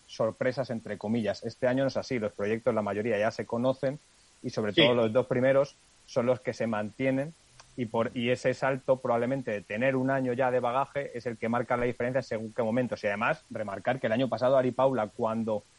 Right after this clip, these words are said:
Speaker 1: en algún momento se pudieron plantear, eh, dar el salto por el número uno, tuvieron, eh, dos parones importantes, que fue, eh, el covid por un lado y luego las lesiones. Con lo cual, en la regularidad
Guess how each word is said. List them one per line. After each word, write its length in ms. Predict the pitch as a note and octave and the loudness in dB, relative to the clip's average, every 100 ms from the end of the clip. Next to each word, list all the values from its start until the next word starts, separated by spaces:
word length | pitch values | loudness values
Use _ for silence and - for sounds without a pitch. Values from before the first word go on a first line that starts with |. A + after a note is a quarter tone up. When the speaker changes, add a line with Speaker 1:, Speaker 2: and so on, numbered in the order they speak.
| _ - | _ -8
Speaker 1:
en 100 | A#2 | -2
algún 260 | A2+ A#2 D#3+ | 0 0 2
momento 540 | E3 E3 D#3 A#2+ G2 - _ _ | 0 0 -2 -2 -4 -6 _ _
se 140 | - A2 | -8 -6
pudieron 380 | G#2+ B2 C3+ | -4 0 0
plantear, 640 | C3 C3 A#2+ A2 A2+ B2+ A2 - - | 0 -2 -2 -2 0 0 -2 -10 -12
eh, 260 | G2+ G2 | -8 -4
dar 140 | A2 B2 | -2 -2
el 80 | A2 | -2
salto 460 | C3 B2 A#2 A2+ | -2 -2 -2 -4
por 200 | F#2+ A2 | -2 -4
el 100 | G2+ | -2
número 340 | A#2 C3 A2+ A#2+ | -2 0 2 2
uno, 340 | C#3+ B2 C#3 - - _ _ _ _ | 0 -2 -6 -12 -20 _ _ _ _
tuvieron, 560 | A#2+ A2 A2+ A#2+ C#3 D3 | -8 -2 2 4 4 2
eh, 260 | B2 A2 G#2 | -4 -4 -4
dos 200 | G2+ A#2+ | -2 -2
parones 380 | - A#2+ B2+ C#3 | 0 0 0 -2
importantes, 640 | C3+ A2 G2+ C#3+ D#3+ A#2+ | -4 -4 -2 -2 -2 -4
que 100 | - | -8
fue, 380 | - B2+ A2+ G2+ | 0 2 2 0
eh, 360 | G2 F#2 F2+ F2+ | -4 -6 -6 -8
el 100 | F#2+ | -4
covid 380 | - C#3+ D#3+ D3 | 2 4 4 4
por 160 | B2+ | 4
un 100 | B2+ | 4
lado 320 | C3 D3 F3 - | 6 6 4 2
y 60 | |
luego 360 | A2 A2 B2 C#3 | 0 2 2 0
las 240 | A2+ A2 G#2+ | -2 -2 -2
lesiones. 640 | G#2 - C#3+ D3+ G2 - _ _ | -4 -6 -4 -2 -4 -10 _ _
Con 140 | - A2 | -4 -2
lo 100 | G#2 | 0
cual, 340 | C3+ C#3 D#3 - _ _ - | 2 2 2 -6 _ _ -8
en 120 | A2 | -4
la 100 | A#2 | -2
regularidad 800 | A#2 A#2+ A2+ A#2+ A#2 A#2+ D3+ F3 | 0 0 2 2 0 0 0 -2